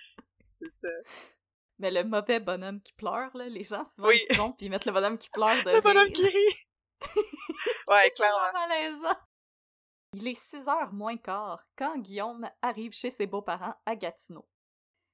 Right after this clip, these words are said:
Speaker 2: C'est cependant les agents Vézina et Le Monde qui vont l'accueillir plutôt que sa blonde. Guillaume est confus, mais les enquêteurs le rassurent. Il n'est pas en état d'arrestation. Yet.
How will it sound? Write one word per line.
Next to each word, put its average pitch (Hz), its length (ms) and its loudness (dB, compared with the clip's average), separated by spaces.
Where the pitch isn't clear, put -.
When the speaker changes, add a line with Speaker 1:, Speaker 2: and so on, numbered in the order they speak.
Speaker 2:
C'est - 160 -8
cependant 220 540 -2
les 196 240 -8
agents 226 440 -4
Vézina 208 580 -8
et 185 120 -6
Le 190 180 -4
Monde 190 560 -6
qui - 120 -20
vont 247 120 -2
l'accueillir 233 600 -6
plutôt 320 400 -12
que 262 180 -8
sa 185 160 -6
blonde. 147 540 -12
Guillaume 226 380 -4
est 185 120 -8
confus, 208 500 -10
mais 190 140 -8
les 202 180 -8
enquêteurs 262 600 -2
le 214 120 -4
rassurent. 170 640 -10
Il 233 100 0
n'est 247 100 -2
pas 302 160 2
en 330 60 2
état 233 240 -6
d'arrestation. 165 640 -8
Yet. 151 200 -12